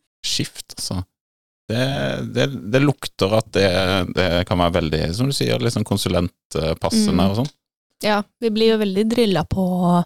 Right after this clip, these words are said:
Speaker 2: bare gjøre ting. Gå ut og snakke med folk. Ring alle du skal ha kontakt med.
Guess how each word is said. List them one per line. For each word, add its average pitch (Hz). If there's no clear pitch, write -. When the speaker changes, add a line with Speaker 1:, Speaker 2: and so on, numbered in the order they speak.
Speaker 2:
bare 180
gjøre 165
ting. 262
Gå 196
ut -
og 180
snakke 180
med 160
folk. -
Ring 180
alle 190
du 202
skal 185
ha -
kontakt -
med. 180